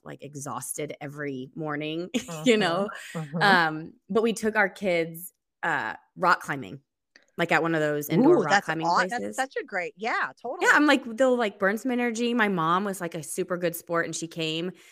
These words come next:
Speaker 1: and, like, actually really rocked it, and both of us ended up climbing up this, like, huge wall. My kids thought we were, like, such
Speaker 2: You're like,
Speaker 1: awesome
Speaker 2: "We
Speaker 1: people.
Speaker 2: did it!" You're
Speaker 1: Mm-hmm.
Speaker 2: shaking
Speaker 1: Like,
Speaker 2: your
Speaker 1: "Man, it's
Speaker 2: flag
Speaker 1: such a
Speaker 2: in the
Speaker 1: ba-"
Speaker 2: top of the rock wall,
Speaker 1: Right.
Speaker 2: right?
Speaker 1: Oh, yeah.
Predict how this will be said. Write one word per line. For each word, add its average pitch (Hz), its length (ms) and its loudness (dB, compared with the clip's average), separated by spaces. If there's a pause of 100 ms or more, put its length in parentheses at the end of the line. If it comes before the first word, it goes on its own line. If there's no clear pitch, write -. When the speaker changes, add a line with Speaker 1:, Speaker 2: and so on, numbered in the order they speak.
(240)
Speaker 1:
and, 185 100 0
like, 175 180 0
actually 165 380 2
really 160 220 0
rocked 147 380 0
it, 175 220 2
and 165 80 -4
both 160 220 -2
of 165 100 -6
us 160 160 -2
ended 156 220 -4
up 160 140 -4
climbing 156 360 -2
up 151 120 -8
this, 151 200 -6
like, 156 160 -6
huge 156 440 -6
wall. 147 260 -2
My 156 160 -2
kids 160 240 -10
thought 147 140 -4
we 151 100 -4
were, 151 140 -4
like, 143 180 -12
such - 720 -4 (120)
Speaker 2:
You're - 140 -4
like, 679 180 2
Speaker 1:
awesome - 100 -8
Speaker 2:
"We 415 260 2
Speaker 1:
people. - 80 -10
Speaker 2:
did 403 280 0
it!" 392 680 0
You're 208 120 -2
Speaker 1:
Mm-hmm. 214 120 0
Speaker 2:
shaking 214 240 0
Speaker 1:
Like, 202 100 -2
Speaker 2:
your 294 160 0
Speaker 1:
"Man, 349 100 0
it's 302 140 2
Speaker 2:
flag - 20 4
Speaker 1:
such 330 200 2
a 320 60 -2
Speaker 2:
in - 20 -8
the 302 80 -2
Speaker 1:
ba-" 277 80 -4
Speaker 2:
top 185 200 -2
of 202 60 -10
the 196 80 -4
rock 170 300 -2
wall, 196 340 -2 (220)
Speaker 1:
Right. 170 260 4
Speaker 2:
right? - 100 -6 (100)
Speaker 1:
Oh, 220 120 4
yeah. 156 240 0